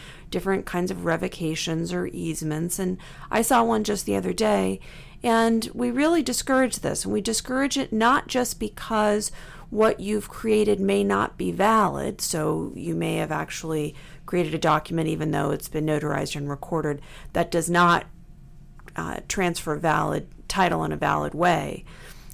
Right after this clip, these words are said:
But we also try and discourage people from doing this because it really mucks up the chain of title. And so if you end up in our office wanting to transfer title to your home,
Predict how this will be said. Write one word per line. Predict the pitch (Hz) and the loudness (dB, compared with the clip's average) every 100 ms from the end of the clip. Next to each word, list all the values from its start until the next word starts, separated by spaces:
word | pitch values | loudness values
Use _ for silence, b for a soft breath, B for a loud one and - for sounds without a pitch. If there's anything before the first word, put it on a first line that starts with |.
| B - | B 4
But | 202 202 - - - - | 6 8 4 -10 -18 -10
we | 202 220 | -2 4
also | 247 311 349 | 6 6 4
try | - 247 220 | -2 0 2
and | 202 | 2
discourage | 202 - 202 190 | 0 0 -2 0
people | 208 196 | -2 -2
from | 190 202 190 | -4 0 2
doing | 202 190 185 | 4 4 2
this | 196 - - B B B - | 0 -4 -10 B B B -4
because | 220 220 233 240 233 - - | -2 2 4 6 4 0 0
it | 240 - | 0 2
really | 214 247 240 233 | 2 2 4 2
mucks | 220 220 226 - - | 2 2 2 0 -4
up | - 269 - | 0 -2 -2
the | - | -6
chain | - 175 151 | -4 -2 -2
of | 131 | -4
title. | - 131 110 - - B B B B | -6 -8 -10 -12 -14 B B B B
And | - 220 | 0 2
so | 254 233 226 233 | 6 6 6 4
if | - 226 220 | 4 2 2
you | 240 262 262 254 - - - | 0 4 2 0 -4 -14 -6
end | 214 220 220 | 2 4 4
up | 233 226 220 - | 6 4 4 -2
in | 208 226 | 0 2
our | 220 214 | 4 4
office | 208 208 208 220 - - | 6 4 2 -2 -2 2
wanting | 196 208 226 214 | 2 2 0 -2
to | 208 | -4
transfer | - 202 190 - | -4 -2 -2 -4
title | 208 185 190 180 | -6 -2 -2 -2
to | - 185 | -4 -4
your | 175 | -4
home, | 170 190 180 180 | -4 -2 0 0